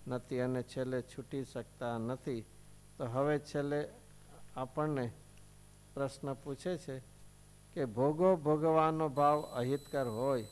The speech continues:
અને સેવા યોગ્ય નથી એવો ઉપદેશ હોય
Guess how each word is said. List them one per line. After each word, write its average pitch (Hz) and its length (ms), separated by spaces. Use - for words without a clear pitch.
અને 127 200
સેવા 135 500
યોગ્ય 131 320
નથી 123 300
એવો 127 300
ઉપદેશ 127 400
હોય 131 240